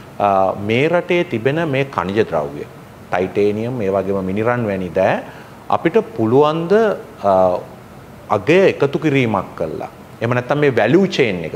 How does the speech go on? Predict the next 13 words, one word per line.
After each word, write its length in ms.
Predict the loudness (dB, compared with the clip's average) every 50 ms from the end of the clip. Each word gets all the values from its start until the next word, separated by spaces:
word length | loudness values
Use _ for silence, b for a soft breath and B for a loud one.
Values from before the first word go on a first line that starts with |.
| -8 -8
ඒක 120 | -4 -4 -2
මාකට් 460 | 0 2 0 0 0 0 -4 -4 -4
චේන් 300 | -2 0 0 0 0 0
එක 100 | -2 0
නෙවෙයි, 300 | -2 -2 0 2 4 4
අනුර 180 | 4 2 0 -4
දිසානායක 380 | -6 -6 -6 -4 -4 -4 -2 -2
මහත්තයා 300 | -2 -2 -2 -2 -2 -2
කියනවා 200 | 0 0 0 0
වගේ 140 | 0 -2 B B B B B -2
වැලියු 360 | 0 2 4 4 4 2 2 2
චේන් 340 | 2 0 0 0 0 -4
එකට 260 | -4 -4 -2 -2 0